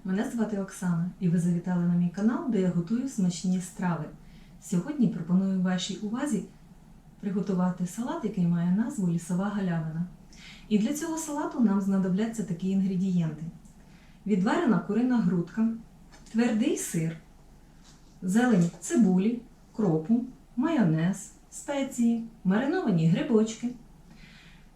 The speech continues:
дві відварені картоплини, одна відварена морквинка, три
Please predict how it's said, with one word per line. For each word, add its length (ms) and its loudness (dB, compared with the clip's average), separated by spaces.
дві 380 4
відварені 640 6
картоплини, 720 2
одна 520 4
відварена 500 2
морквинка, 680 2
три 340 2